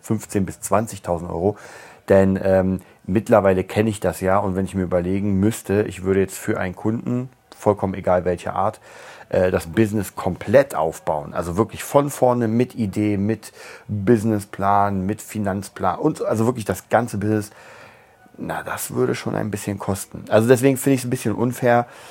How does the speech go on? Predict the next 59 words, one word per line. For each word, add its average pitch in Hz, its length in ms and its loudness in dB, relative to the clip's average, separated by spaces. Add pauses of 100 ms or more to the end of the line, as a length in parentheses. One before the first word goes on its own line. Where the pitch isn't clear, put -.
(160)
ähm, 104 460 6 (360)
wenn 101 200 2
dann 107 120 4
bestimmte 104 380 0
Leute 98 240 4
sagen, 92 180 0
„Na, 98 180 6
das 95 140 0
hat 110 120 0
nicht 107 140 -8
funktioniert“, 104 440 0
weil 98 200 8
ich 85 200 -6
war 95 160 4
mittlerweile 90 460 0
wirklich - 180 -10
in 85 100 -6
ganz, 92 240 -2
ganz 85 240 -8
vielen 87 180 -8
Kursen 92 320 -2
über 82 320 0 (140)
die 87 120 -10
ganzen 92 540 -2 (140)
<laughs> - 140 -20
Jahrzehnte. 110 920 4 (500)
Und 131 340 4 (100)
auch 107 160 6
viele 175 320 0
Kurse, 139 380 0
die - 80 -10
ich 120 120 -10
gemacht 120 320 -2
habe, 113 140 -6
habe 117 160 4
ich 98 100 -2
selbst 110 380 4
nicht 110 220 -2
geschafft. 98 340 -2
Also 92 100 0
ihr 117 80 2
könnt 139 200 4
euch 110 80 -6
ja 104 80 -2
noch 101 100 0
erinnern, 101 260 0
an 90 80 -2
mein 82 200 -4
Beutel-Business, 101 580 0
das 92 80 -14
war 92 120 4
ja 90 100 4
auch 98 180 -4 (360)
ein 90 140 -2
Kurs, 104 280 0
den 101 120 -2
ich 90 120 -4
gemacht 95 400 -2
habe 98 160 4